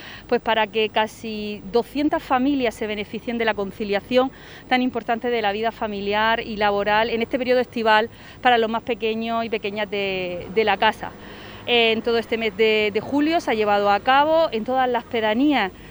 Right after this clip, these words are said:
de, del municipio, pues las escuelas, eh, de verano que la verdad que han seguido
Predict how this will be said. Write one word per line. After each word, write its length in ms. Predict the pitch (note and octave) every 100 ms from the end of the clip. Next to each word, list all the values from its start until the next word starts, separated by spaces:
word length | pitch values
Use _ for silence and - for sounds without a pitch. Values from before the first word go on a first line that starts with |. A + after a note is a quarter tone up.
| -
de, 540 | G3 A3 G#3 G#3 G#3 G3+
del 160 | G#3+
municipio, 840 | G#3+ G#3+ G#3 - B3 G#3+ C4 C4+ C#4+
pues 280 | A3 G#3+
las 180 | A3 G#3+
escuelas, 440 | G#3+ - C4+ A3 E3 - - -
eh, 260 | A#3 A3 G3+
de 140 | A3
verano 600 | G#3+ A3 A3 A#3+ B3+ C4 -
que 140 | A3
la 140 | G#3+
verdad 340 | G#3+ G#3 A#3 B3
que 160 | A#3
han 580 | A3+ A#3 A#3+ B3 A#3+ A#3
seguido 600 | - A#3+ B3+ D#4 B3+ F#3